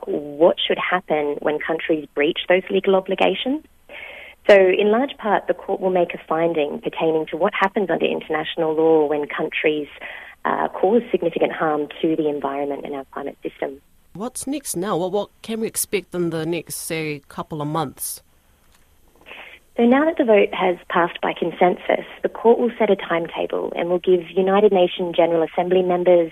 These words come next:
Speaker 1: and others an opportunity to make submissions to the court on what the advisory opinion should say. So the aim of the next stage in our campaign is to put pressure on governments and other international bodies to make really progressive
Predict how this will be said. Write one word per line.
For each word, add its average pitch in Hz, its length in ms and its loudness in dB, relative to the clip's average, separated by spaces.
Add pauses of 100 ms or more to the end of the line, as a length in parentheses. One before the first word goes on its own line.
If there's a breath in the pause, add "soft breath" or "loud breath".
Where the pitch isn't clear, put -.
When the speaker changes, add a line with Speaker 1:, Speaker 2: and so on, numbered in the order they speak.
Speaker 1:
and 175 140 -2
others 175 380 4 (400 loud breath)
an 202 100 6
opportunity 226 520 4
to 180 40 6
make 170 300 2 (100)
submissions 156 520 0
to - 60 -20
the 139 60 -6
court 147 380 0
on 165 180 -4
what 170 220 2
the 175 80 0
advisory 156 500 0
opinion 147 480 -4
should 139 240 -6 (100)
say. - 280 -2 (960 loud breath)
So 175 60 10
the 175 600 6
aim 233 160 8
of 208 80 6
the 180 80 4
next 208 280 2
stage 175 220 0
in 170 100 0
our 160 120 0
campaign 160 540 -2
is 156 100 -4
to - 80 -16
put - 240 2
pressure 196 300 0
on 170 100 0
governments 156 560 0 (140)
and 160 100 -4
other 160 440 4 (140)
international 165 560 -2
bodies 160 420 0 (380 loud breath)
to 208 60 0
make 208 240 6
really 190 420 6
progressive 165 600 0